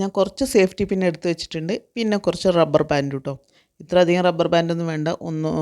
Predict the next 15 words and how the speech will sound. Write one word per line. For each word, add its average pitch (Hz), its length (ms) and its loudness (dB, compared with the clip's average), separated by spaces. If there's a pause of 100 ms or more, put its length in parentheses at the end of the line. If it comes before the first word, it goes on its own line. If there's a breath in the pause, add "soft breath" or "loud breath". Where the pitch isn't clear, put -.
(200)
രണ്ടോ 156 300 0
മൂന്നോ 160 220 2 (100)
റബ്ബർ 156 260 0
ബാൻഡ് 156 280 -2
മാത്രം 143 280 -4
മതി. 151 180 -2 (460 loud breath)
പിന്നെ 226 240 0
കുറച്ച് 247 240 0 (100)
സേഫ്റ്റി 160 360 2
പിൻ 147 160 -4
കേട്ടോ. 143 180 -6 (220)
ഇത്തിരി, 170 200 -4 (100)
ഏ, 175 40 0 (120)
നമ്മൾ 160 200 -2
സ്-, - 60 -10